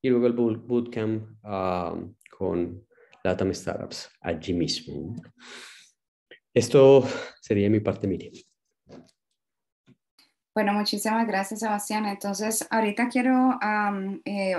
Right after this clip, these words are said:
Speaker 2: o queremos abrir de pronto para preguntas. Me imagino que tienen preguntas acerca del tema. Am, es importante también que ustedes sepan que, ah, la Embajada Canadiense está, em, al tanto de cada una de las cosas que nosotros hacemos en relación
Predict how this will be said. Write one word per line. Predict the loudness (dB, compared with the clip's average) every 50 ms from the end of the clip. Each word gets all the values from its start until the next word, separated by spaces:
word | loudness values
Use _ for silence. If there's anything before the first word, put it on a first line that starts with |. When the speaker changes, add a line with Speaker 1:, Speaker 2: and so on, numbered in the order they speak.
| -4
Speaker 2:
o | -6 -6
queremos | -4 -4 -2 -2 -2 -2 -2
abrir | 0 0 0 -2 -2 -2 -4
de | -4 -4
pronto | -4 -4 -4 -4 -4
para | -2 -2 -2 -2 -2
preguntas. | -4 -6 -4 -6 -6 -4 -4 -6 -4 -4
Me | -4 -4
imagino | -4 -4 -4 -6 -8 -8
que | -10 -8
tienen | -8 -8 -8 -6 -6
preguntas | -6 -6 -4 -6 -6 -6 -6 -8 -8
acerca | -8 -8 -8 -10 -6 -6 -4 -4 -4
del | -4 -4
tema. | -6 -4 -2 -2 -2 -2 -4 -8 -14 -20 -20 -20 -20 -20 -20 -16 _
Am, | -2 0 2 2 2 2 0 -2 -2 -4 -6 -4 -4
es | -4 -2 -2
importante | -2 0 -2 -2 -2 -2 -4 -4 -4 -4
también | -2 0 0 0 0 -2 -4
que | -6 -6
ustedes | -6 -4 -4 -2 -2 -2
sepan | -4 -4 -2 -2 -2 -2 -2
que, | -4 -4 -4 -2 -2 -2 -4 -4 -4
ah, | -4 -2 -2 0 0 0 0
la | -2 -2
Embajada | -2 -2 -2 -2 0 0 0 -2
Canadiense | -2 -4 -4 -4 -4 -4 -6 -8 -6 -4 -4 -2 -2 -4 -6 -12 -20 -20 -20 _ _ -8
está, | -6 -6 -4 -2 0 0 2 2 2 0 0 -2 -4 -4 -4
em, | -4 -2 -2 -2 -2 -4 -4 -6 -4 -4 -4 -6 -6 -6 -4
al | -4 -4 -2 -2
tanto | 0 -2 -2 -2 -2 -2 -2 -2 -2
de | -2 -2 -2 -2 -2 -2 -2 -4 -4 -6 -6
cada | -4 -4 -4 -4 -4
una | -4 -4 -4 -2
de | -2
las | -2 -4 -4
cosas | -6 -6 -8 -6
que | -4 -4
nosotros | -4 -4 -4 -6 -6 -6 -6
hacemos | -6 -4 -4 -4 -4 -4 -4 -4 -4
en | -6 -6 -6 -10
relación | -10 -6 -6 -2 -2 -2 -2 -2 -2 -2 -4 -4